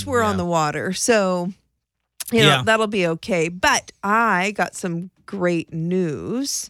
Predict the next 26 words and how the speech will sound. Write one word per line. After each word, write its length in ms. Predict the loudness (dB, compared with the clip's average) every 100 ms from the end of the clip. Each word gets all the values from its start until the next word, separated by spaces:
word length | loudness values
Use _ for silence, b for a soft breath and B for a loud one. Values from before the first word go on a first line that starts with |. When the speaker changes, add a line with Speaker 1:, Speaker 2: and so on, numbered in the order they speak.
| _
Speaker 1:
You 120 | -4
got 160 | -2 -2
great 240 | -2 -2
news? 340 | -2 -2 -2 0
Speaker 2:
Well, 240 | 2 2
I'm 80 | -2
pretty 260 | -2 -2 -2
excited 560 | -2 0 0 2 -2
about 340 | -2 0 0 0
it. 240 | -4 -6 _ -18
Speaker 1:
Okay. 460 | -8 -6 -4 -6 0
Speaker 2:
And 120 | 0
it's, 360 | 2 -2 -10 -12 b b b _ -2
it's, 280 | 0 0 0
like, 300 | -2 -4 _ _ -6
little 340 | 2 2 0
great 380 | -2 0 0 -2
news, 520 | -6 -6 -6 -8 -12 -16 _ _ _ _
right? 240 | -2 -2
Does 140 | -2 -2
that 120 | 0
make 180 | -2 -2
sense? 400 | -2 -2 -4 -8 -2
Speaker 1:
Little 480 | 2 4 4 0
great 440 | -6 -2 0 -2 -4
news. 800 | -2 0 0 -2 -4 -4 -4